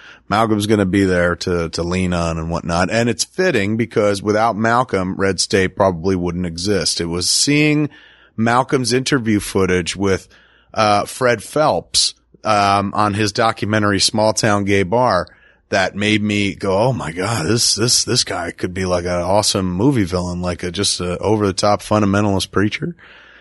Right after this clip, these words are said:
So, um, it's fitting, sir, that you're, that you're here and, and, and being the stand-in guy.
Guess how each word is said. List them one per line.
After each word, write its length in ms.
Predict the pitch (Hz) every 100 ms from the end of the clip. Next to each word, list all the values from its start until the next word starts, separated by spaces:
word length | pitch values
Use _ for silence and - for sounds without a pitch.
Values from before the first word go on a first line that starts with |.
| _
So, 500 | - - 131 127 120
um, 260 | 117 120 110
it's 200 | 113 -
fitting, 400 | - 240 139 87
sir, 320 | - 90 85
that 180 | 87 87
you're, 380 | 98 98 92 58
that 160 | 87 82
you're 160 | 92
here 340 | 90 92 87 85
and, 140 | 85
and, 300 | 85 85 85
and 200 | 90 82
being 260 | 87 98 92
the 100 | 87
stand-in 640 | - 90 87 85 85 87
guy. 400 | 87 85 80 -